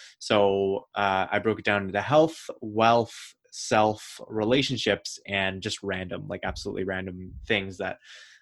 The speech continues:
um, you know, I've sort of learned, uh, throughout my time on Earth. And so, uh, we'll just kick it off in that order. And, uh, I'm looking at, I have some notes on my, on my phone here, so just looking at those.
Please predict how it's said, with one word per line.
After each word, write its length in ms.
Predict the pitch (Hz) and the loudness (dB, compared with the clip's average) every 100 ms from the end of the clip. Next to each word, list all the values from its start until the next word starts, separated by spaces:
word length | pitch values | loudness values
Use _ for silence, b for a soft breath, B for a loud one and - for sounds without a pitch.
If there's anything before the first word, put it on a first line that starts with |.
| B | B
um, 380 | 92 92 90 85 | -2 -2 -4 -8
you 100 | 101 | -4
know, 100 | 95 | 0
I've 140 | 92 | 0
sort 160 | - 92 | -2 -8
of 120 | 87 | -6
learned, 300 | 95 90 87 - - - | -4 -6 -8 -14 -14 -14
uh, 340 | 95 90 90 90 | -10 -10 -10 -12
throughout 240 | - 92 90 | -6 -6 -4
my 120 | 92 | -8
time 420 | - 98 98 98 - | -6 -6 -6 -8 -6
on 160 | 113 | -4
Earth. 420 | 113 202 117 - - _ _ _ _ _ _ _ - - - | 2 0 0 -10 -20 _ _ _ _ _ _ _ -20 -8 0
And 240 | 123 113 | 2 2
so, 520 | - 117 110 104 104 - B B B | 4 6 8 6 4 -2 B B B
uh, 420 | 107 101 98 98 101 | 4 6 6 4 2
we'll 160 | 117 | 0
just 160 | 117 - | 0 2
kick 180 | 139 131 | 4 6
it 80 | |
off 300 | 113 123 127 | 6 6 4
in 100 | 113 | 2
that 240 | 107 107 107 | 4 4 4
order. 460 | 110 107 117 143 143 | 2 2 4 4 2
And, 320 | 104 101 98 | 0 0 2
uh, 200 | 98 95 | 2 2
I'm 160 | 101 107 | 0 -2
looking 240 | 110 117 | -2 -2
at, 100 | 98 | 0
I 60 | 107 | 0
have 120 | 104 | -2
some 140 | 117 | -6
notes 320 | 104 104 98 | -2 -2 -2
on 60 | 107 | -6
my, 80 | 101 | -8
on 100 | 98 | -6
my 140 | 98 | -6
phone 240 | - 110 107 | -4 -4 -2
here, 180 | 107 | -4
so 140 | 104 98 | -4 -8
just 180 | 95 104 | -10 -10
looking 220 | 95 98 | -8 -8
at 100 | 92 | -4
those. 360 | 110 107 104 | 0 2 0